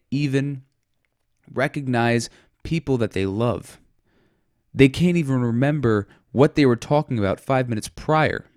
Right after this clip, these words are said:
They change. Their personality changes.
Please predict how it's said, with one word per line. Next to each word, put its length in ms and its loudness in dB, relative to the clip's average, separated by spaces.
They 120 0
change. 1040 -4
Their 140 -4
personality 680 -2
changes. 800 -8